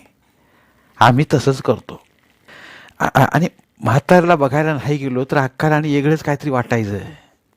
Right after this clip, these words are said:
म्हातारी जगली वाचली तर पाणी पाजवून झाल्यावर मी बी शिस्तानं जाऊन बघून येतो म्हण तिला." बोलत बोलत पाटील भांगरणीच्या ओप्याजवळ गाडी घेऊन आले. रुक्मिणीला पाहून शांता गाडीतनं खाली उतरली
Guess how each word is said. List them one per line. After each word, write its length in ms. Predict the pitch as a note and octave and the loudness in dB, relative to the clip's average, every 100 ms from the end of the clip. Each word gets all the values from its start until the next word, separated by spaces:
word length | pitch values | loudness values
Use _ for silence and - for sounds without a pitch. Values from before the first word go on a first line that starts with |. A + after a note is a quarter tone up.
| _ _ _ _ _ _ _ _ - | _ _ _ _ _ _ _ _ -6
म्हातारी 560 | G2+ F#2+ A#2+ A#2 C3+ D3 | -4 0 0 2 2 2
जगली 400 | C3 G#2 B2 D3 | 0 0 -6 -2
वाचली 360 | C3+ A2 B2 | -2 -2 -8
तर 140 | C#3 A#2+ | -6 0
पाणी 320 | B2+ A#2 D3 | 2 2 0
पाजवून 380 | C#3 B2+ D3+ D3+ | 0 -2 -4 -4
झाल्यावर 360 | B2 C3+ D3+ - C3+ | -2 0 -2 -6 -4
मी 180 | B2 | -2
बी 140 | D3 D#3 | -2 -2
शिस्तानं 460 | D3 - B2+ C#3 | -4 -2 -2 0
जाऊन 260 | D3+ D3+ D#3+ | 0 -2 -2
बघून 260 | C3+ C3+ D#3 | -6 -6 -6
येतो 240 | C3+ C#3+ | -8 -6
म्हण 160 | C#3+ C3 | -6 -4
तिला." 360 | - B2+ C3 B2 _ _ _ _ _ - - _ _ _ _ - _ _ _ _ _ _ _ A#2+ | -6 -6 -8 -12 _ _ _ _ _ -20 -20 _ _ _ _ -20 _ _ _ _ _ _ _ -2
बोलत 400 | G#2 G#2+ A#2 - | 2 2 2 -2
बोलत 340 | - G#2 G#2+ C#3 - | -4 -4 -2 -4 -2
पाटील 340 | G#2+ - A#2+ | -2 -2 -6
भांगरणीच्या 600 | A2+ F#2 G#2+ G#2+ A2+ - | -6 -6 -4 -2 -2 -2
ओप्याजवळ 480 | G#2+ G2 G#2+ G#2 G#2+ | -2 0 -2 0 -2
गाडी 280 | G2 F#2+ F#2+ | -2 -2 -4
घेऊन 200 | F2+ F#2+ | -8 -10
आले. 320 | - D3+ F3+ - _ _ _ _ _ _ _ _ - - - - | -12 -12 -18 -20 _ _ _ _ _ _ _ _ -20 -20 -12 -2
रुक्मिणीला 560 | A2 - C#3+ E3 E3+ | -2 0 -2 0 0
पाहून 320 | E3 G#2+ A#2+ B2+ | 0 -4 -4 -6
शांता 420 | - G#2+ G#2 A#2+ | -6 -6 -4 -2
गाडीतनं 360 | G#2+ G#2+ A#2 A2 | 0 -2 -4 -8
खाली 240 | A2 G#2 | -6 -6
उतरली 420 | G2+ - F#2+ C3 | -8 -6 -10 -10